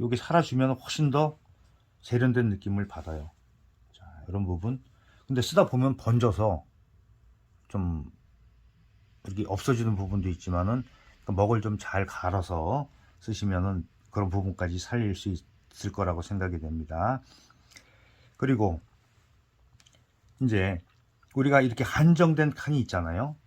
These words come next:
이렇게 칸을 정해놓고 쓰실 때, 물론 다 이제 한글 같은 경우는 세로로 쓰지만은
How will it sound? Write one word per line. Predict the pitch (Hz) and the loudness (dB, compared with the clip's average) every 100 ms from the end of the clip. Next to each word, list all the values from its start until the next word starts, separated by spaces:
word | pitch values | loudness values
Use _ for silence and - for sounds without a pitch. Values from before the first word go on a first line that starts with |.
| _ - _ _ - | _ -20 _ _ -4
이렇게 | 135 151 | 0 0
칸을 | - 160 175 165 | 0 4 4 4
정해놓고 | 107 131 123 117 | 4 4 4 0
쓰실 | - 127 - 101 | -6 -6 -4 -2
때, | 104 110 87 76 - _ _ - | -2 0 -2 -6 -16 _ _ -2
물론 | 120 120 | 2 4
다 | 101 107 | 4 4
이제 | 101 98 | 4 0
한글 | 104 110 107 | 0 0 0
같은 | 98 104 | 0 -2
경우는 | 95 98 | -2 -2
세로로 | - 127 107 95 | -2 -2 -2 -4
쓰지만은 | 90 85 85 80 92 80 | -6 -4 -2 -2 -2 -4